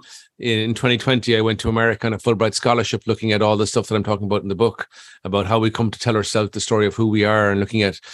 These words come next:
Speaker 2: ideas around prejudice and the internalized prejudice that we hold. And, and so I'm just, I'm really fascinated by all that kind of stuff. And the story, uh, actually, what actually came out of the book,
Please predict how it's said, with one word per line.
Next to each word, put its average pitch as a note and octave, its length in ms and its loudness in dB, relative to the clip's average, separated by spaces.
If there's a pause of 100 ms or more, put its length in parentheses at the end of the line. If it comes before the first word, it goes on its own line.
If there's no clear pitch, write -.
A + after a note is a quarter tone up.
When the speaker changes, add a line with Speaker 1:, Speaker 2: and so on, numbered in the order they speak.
(260)
Speaker 2:
ideas G#2 320 2
around G2+ 240 0
prejudice G#2+ 500 0
and G#2 80 -2
the G2+ 100 2
internalized A2 580 0
prejudice G2 340 -2
that G2+ 100 0
we G2 140 0
hold. G#2+ 320 2
And, G2 180 -4 (300)
and G#2 100 -4
so A#2+ 220 2
I'm A#2+ 180 2
just, G#2+ 160 -4
I'm B2 180 0
really C3 220 2
fascinated A#2 480 -2
by A2+ 100 -2
all A#2 180 2
that B2 160 -2
kind B2+ 160 -2
of A#2+ 60 -4
stuff. C3 320 -4 (140)
And A2+ 220 -2
the A2+ 60 -2
story, D3 420 4
uh, C3 220 -2
actually, C#3+ 380 -2
what B2+ 140 4
actually B2+ 320 -4
came D3 200 -2
out F3+ 80 2
of D#3+ 60 -2
the A#2+ 60 -6
book, A2 280 -4